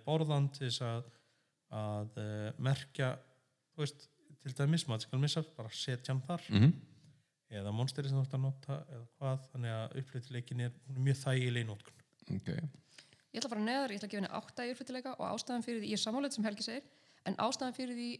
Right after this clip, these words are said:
Speaker 3: er sú að vegna þess að hún bendir ekki á blaðsíðutölu eða neitt.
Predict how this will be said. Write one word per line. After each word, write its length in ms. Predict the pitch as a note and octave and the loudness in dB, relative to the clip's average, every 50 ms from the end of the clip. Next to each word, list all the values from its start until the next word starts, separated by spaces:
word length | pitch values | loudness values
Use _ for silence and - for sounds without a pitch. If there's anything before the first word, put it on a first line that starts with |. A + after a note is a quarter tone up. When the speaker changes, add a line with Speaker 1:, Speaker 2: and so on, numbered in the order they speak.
| - - | -4 -4
Speaker 3:
er 60 | A3 | -2
sú 460 | - - - G#3 G3+ G3 G3+ G#3 G#3 - | -2 -2 -4 -4 -4 -4 -4 -6 -6 -4
að 220 | - G3 F#3+ F#3+ F#3 | -4 -4 -2 -2 -2
vegna 280 | G#3+ G#3+ - A#3 A3+ A3 | -2 -2 -2 -4 -2 0
þess 240 | A3 G#3+ G#3 - | 0 2 0 0
að 100 | G3+ G3 G3 | 0 -2 -4
hún 160 | G3 G3 F3+ | -4 -4 -4
bendir 280 | - G3+ G3+ G#3 A3 G#3+ | -4 -4 -4 -4 -4 -6
ekki 100 | G3+ - | -6 -6
á 100 | D#3+ - | -4 -2
blaðsíðutölu 540 | E3+ G#3 G#3 - C4+ C4 C4 - C#4 C4+ C#4 | -2 0 0 0 -2 -4 -4 -2 -2 0 0
eða 120 | C#4 C#4 | 0 0
neitt. 320 | D4 D#4 - - - - | 0 -2 -2 -6 -14 -20